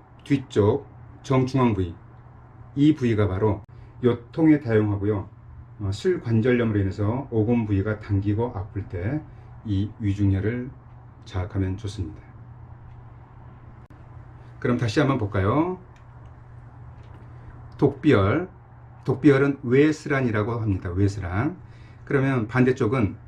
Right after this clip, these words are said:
내스란이 있습니다. 여기가 내스란이고요.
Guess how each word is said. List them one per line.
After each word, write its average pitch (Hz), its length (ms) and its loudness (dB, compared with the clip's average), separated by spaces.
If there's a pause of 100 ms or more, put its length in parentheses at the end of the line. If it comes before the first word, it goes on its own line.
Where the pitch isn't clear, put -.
(540)
내스란이 127 580 4
있습니다. 92 300 -4
여기가 107 460 -4 (1400)
내스란이고요. 107 1200 0